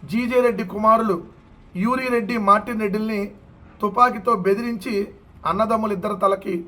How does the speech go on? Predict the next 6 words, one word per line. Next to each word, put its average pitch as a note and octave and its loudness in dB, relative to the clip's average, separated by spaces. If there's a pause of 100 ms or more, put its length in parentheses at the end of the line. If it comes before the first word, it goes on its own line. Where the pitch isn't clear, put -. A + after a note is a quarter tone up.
(280)
తుపాకీని G#3 2 (640)
మీ F3+ -2
నాన్న G3 4
రామోజీరావు G3 4
తుపాకీని F#3+ 2
గురిపెట్టి G#3+ -6